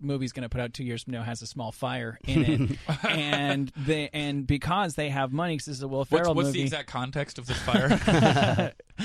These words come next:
Speaker 1: Uh, let me break down the whole third act for you.
Speaker 3: <laughs>
Speaker 1: Basically, the, the special effects guy is on the phone, uh, with the director through the night about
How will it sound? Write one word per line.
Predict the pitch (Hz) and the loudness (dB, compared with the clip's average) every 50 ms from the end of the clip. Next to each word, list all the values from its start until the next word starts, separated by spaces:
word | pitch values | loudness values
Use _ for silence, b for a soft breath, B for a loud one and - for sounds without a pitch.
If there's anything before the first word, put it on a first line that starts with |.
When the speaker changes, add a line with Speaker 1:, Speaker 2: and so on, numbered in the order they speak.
| 240 233 196 B | -6 -6 -8 B
Speaker 1:
Uh, | B 180 190 214 | B 2 2 2
let | 240 | 2
me | 254 240 | 2 4
break | 220 208 - | 4 4 4
down | 208 185 | 4 2
the | 165 | 4
whole | 151 156 143 | 2 2 2
third | - 139 135 | 2 0 0
act | 131 - 311 | 2 0 0
for | - 127 - | 0 2 0
you. | - 117 - 262 220 - - 202 - - _ _ - - 202 196 _ - 180 175 | 0 0 -2 -6 -6 -4 -6 -8 -8 -10 _ _ -16 -12 -12 -12 _ -14 -18 -18
Speaker 3:
<laughs> | _ _ _ _ - | _ _ _ _ 0
Speaker 1:
Basically, | 156 - 226 247 240 - 240 214 220 220 220 208 196 170 | 4 4 4 4 2 -6 -6 -4 -2 -2 -2 -2 -4 -6
the, | 170 156 185 190 185 175 165 147 143 | -2 0 2 2 2 2 2 0 -2
the | 135 165 165 | -2 -4 -4
special | - - 180 175 - 190 | -2 -2 -2 -2 -2 -4
effects | 180 - - 175 170 - | -6 0 0 0 0 -2
guy | - - 160 151 147 147 147 - | -4 -4 -2 -2 0 -2 -4 -4
is | - 147 143 139 139 131 - - | -4 -4 -2 -2 -2 -4 -4 -4
on | 147 151 156 160 160 | -2 -2 -2 -2 -2
the | 151 | -4
phone, | - - - 160 160 156 156 156 151 151 151 147 147 131 - | -4 -2 -2 0 0 0 0 0 0 0 0 -2 -4 -6 -4
uh, | - 135 131 131 127 | -4 -2 -2 -2 -2
with | 135 139 147 160 160 - - | 0 0 0 0 0 -2 -6
the | - 135 143 | -8 -8 -6
director | 131 139 135 143 143 143 - - 147 143 | -6 -4 0 0 0 0 0 -4 -6 -6
through | 127 - - 156 170 175 156 | -6 -6 -4 -4 -2 -2 -2
the | 156 | -2
night | 147 147 151 147 147 143 135 - | -2 0 0 0 0 0 -2 -4
about | - 127 - 135 131 127 127 | -6 -2 0 0 0 0 -2